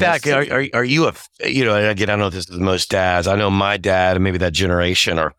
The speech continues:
Speaker 1: fixers. They wanna fix things, you know, and I remember,
Speaker 2: Yeah.
Speaker 1: you know, and again, I'm, I referenced this one time in one of my shows, you know, my dad and I, you know, he, he's not a, he's not a, uh, he did, he was a marathon runner, but he didn't know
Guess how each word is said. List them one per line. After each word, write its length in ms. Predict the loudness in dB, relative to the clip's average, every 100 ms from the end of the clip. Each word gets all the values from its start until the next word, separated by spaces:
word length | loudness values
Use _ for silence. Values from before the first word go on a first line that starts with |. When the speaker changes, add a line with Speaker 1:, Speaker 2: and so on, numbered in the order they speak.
| -6
Speaker 1:
fixers. 460 | -4 0 0 0
They 80 | -2
wanna 160 | -2 -6
fix 400 | -6 -6 -4 -4
things, 380 | -4 -4 -6 -4
you 80 | 0
know, 180 | 2
and 80 | 2
I 40 | 0
remember, 360 | 0 0 -2 -4
Speaker 2:
Yeah. 380 | -2 0 0 0
Speaker 1:
you 180 | 0 0
know, 160 | 0
and 80 | 0
again, 160 | 0 0
I'm, 160 | -2
I 140 | -2 -2
referenced 420 | -2 -4 -6 -6
this 120 | -4
one 120 | -2
time 180 | -2 0
in 80 | 0
one 140 | 0
of 60 | 0
my 60 | 0
shows, 640 | 0 0 0 0 -4 -6
you 80 | -4
know, 100 | -2
my 80 | 0
dad 260 | 0 0
and 100 | 0
I, 320 | 0 0 -2 -4 _ _ _
you 100 | -4
know, 100 | -2
he, 140 | -4 -6
he's 360 | -8 -4 -4 -2
not 160 | -2
a, 120 | -2 -6 _
he's 160 | -4 -2
not 180 | -2 -4
a, 60 | -8 _ _ _ _ -12 -6
uh, 340 | -4 -6 -10 -16 _ _ _
he 120 | -2
did, 180 | 0 0
he 120 | 0
was 100 | 0
a 40 | 2
marathon 480 | 0 0 0 -2 0
runner, 220 | 0 0
but 120 | -2
he 120 | -2
didn't 220 | 0 0
know 180 | 0 -2